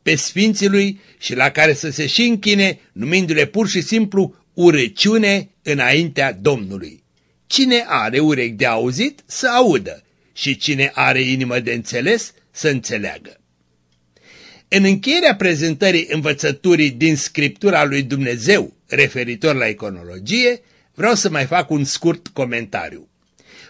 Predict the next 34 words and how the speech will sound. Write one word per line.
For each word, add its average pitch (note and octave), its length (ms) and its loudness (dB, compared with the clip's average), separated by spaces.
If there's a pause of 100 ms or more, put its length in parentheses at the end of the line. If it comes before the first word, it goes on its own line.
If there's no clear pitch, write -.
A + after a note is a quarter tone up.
(120)
Poate C#4+ 360 2
că E3+ 160 2
printre D3 400 -2
ascultătorii D3+ 880 0
acestor D3 600 0
gânduri F#2+ 420 -4 (200)
se - 200 -2
vor C4+ 200 4
găsi G3+ 340 2
mulți G3 400 2
care F3 280 2
au F3 200 4
practicat D3+ 640 -4
această D3+ 420 -2
închinare D3+ 720 -2 (140)
la C#3+ 300 2
lucruri E3 420 0
de B2 120 0
mână C#3+ 280 0
de A2+ 140 -4
meșter A#2+ 560 -2 (220)
și, A#3 360 0
auzind E3 580 2
acum G#2+ 500 -4 (200)
că C#3 100 -2
aceasta C#3+ 460 0
este C#3+ 360 -2
o D3 100 2
urăciune C#3 680 0
înaintea B2+ 480 -2
Domnului B2 400 -2
și - 140 -4
o E3 120 2
nebunie, C3 640 -2